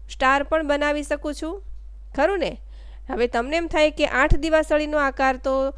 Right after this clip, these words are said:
ટીચર તમે ભૂલી ગયા. નહીં, આઠ દિવાસળીઓનો આકાર તમારે જાતે પ્રયત્ન કરવાનો છે અને મને કોમેન્ટ બોક્સમાં કહેવાનું છે કે તમે કેવો આકાર બનાવો છો, કહીશો ને?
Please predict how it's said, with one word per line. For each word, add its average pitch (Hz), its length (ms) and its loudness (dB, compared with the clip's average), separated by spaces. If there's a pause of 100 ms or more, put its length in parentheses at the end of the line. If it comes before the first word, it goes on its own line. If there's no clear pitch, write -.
(180)
ટીચર 294 280 0
તમે 277 260 2
ભૂલી 226 340 -2
ગયા. 254 320 2 (680)
નહીં, 240 360 0 (320)
આઠ 330 280 6
દિવાસળીઓનો 285 880 0
આકાર 214 380 0 (220)
તમારે 247 400 2
જાતે 247 360 0
પ્રયત્ન 240 480 -2
કરવાનો 190 480 -6
છે 254 200 -2 (320)
અને 233 180 -2
મને 233 260 -2
કોમેન્ટ 294 340 2
બોક્સમાં 233 440 -4
કહેવાનું 202 420 -4
છે 233 120 -2
કે 226 140 -6
તમે 220 260 -4 (320)
કેવો 339 260 0
આકાર 285 300 0
બનાવો 226 400 0
છો, 220 200 -8 (1120)
કહીશો 220 360 0
ને? 262 160 2